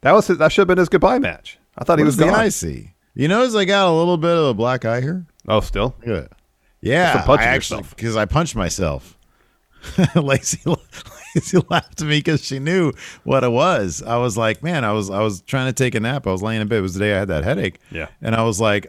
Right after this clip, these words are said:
Speaker 2: I tried to pull. She was like, "Wait, you tried to pull the covers up, but they, like, hook to the fucking other side of the bed." They just hook. I don't know how. It's like magnets or science or something. I don't know what it is.
Speaker 1: It's science. It's like Mark Briscoe said.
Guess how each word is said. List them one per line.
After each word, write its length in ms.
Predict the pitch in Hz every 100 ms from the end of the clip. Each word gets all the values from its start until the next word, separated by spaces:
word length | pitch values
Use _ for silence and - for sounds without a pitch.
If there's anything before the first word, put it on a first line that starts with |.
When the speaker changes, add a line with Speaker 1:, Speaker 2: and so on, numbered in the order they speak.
| -
Speaker 2:
I 120 | 101
tried 360 | - 139 127 120
to 40 |
pull. 240 | - 131
She 120 | 123 110
was 60 |
like, 160 | 98 90
"Wait, 260 | 95 87
you 100 | 82 95
tried 260 | 117 104
to 60 | 101
pull 300 | - 110 101
the 60 |
covers 440 | 85 117 113 104 82
up, 280 | 78 76 - _ _ _
but 160 | 107 -
they, 120 | 104
like, 240 | 95 85
hook 360 | - - 196 - -
to 100 | 120
the 100 | 95
fucking 560 | - 135 - 95 87 -
other 240 | 113 127
side 280 | 131 131 127
of 60 | 113
the 80 | 95
bed." 520 | 165 202 233 64 - - _ _ -
They 100 | 156
just 200 | 165 -
hook. 200 | - 359
I 120 | - 247
don't 100 | 302
know 140 | 233
how. 340 | 143 196 269 185
It's 220 | 139 135
like 180 | 123 170
magnets 480 | 101 170 214 240 208
or 100 | 156
science 380 | 143 165 226 233
or 40 |
something. 200 | 214 165
I 40 |
don't 100 | 240
know 140 | 247 123
what 160 | 101
it 100 | 98
is. 140 | 90 95
Speaker 1:
It's 80 | -
science. 380 | 131 127 101 92
It's 140 | -
like 180 | 107 95
Mark 220 | 104 -
Briscoe 280 | 135 - 85
said. 200 | - 78